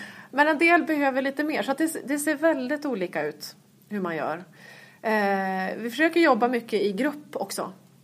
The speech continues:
Att lära av varann. För det är alltid några som har sprungit några år innan. De använder, de blir ju jätteviktiga i en trupp, till exempel, att bygga kring då.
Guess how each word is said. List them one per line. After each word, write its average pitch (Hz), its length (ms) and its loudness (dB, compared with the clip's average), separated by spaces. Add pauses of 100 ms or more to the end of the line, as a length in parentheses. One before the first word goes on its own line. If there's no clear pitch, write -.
(140)
Att 208 100 -6
lära 202 340 6
av 202 120 6
varann. 185 520 0 (720)
För - 140 -8
det 262 60 4
är 262 40 8
alltid 247 220 0
några 233 240 4
som 226 100 -6
har 220 80 -2
sprungit 196 580 -4 (260)
några 196 260 -2
år 190 160 0
innan. 180 640 -4
De 233 160 -4
använder, 214 440 0
de 233 60 -4
blir 233 320 -2
ju 208 140 -12
jätteviktiga 214 800 -6
i 180 120 -4
en 180 140 -10
trupp, - 360 -14
till 180 120 -10
exempel, 170 400 -12
att 170 80 -10
bygga 165 340 -8
kring 147 260 -12
då. - 80 -14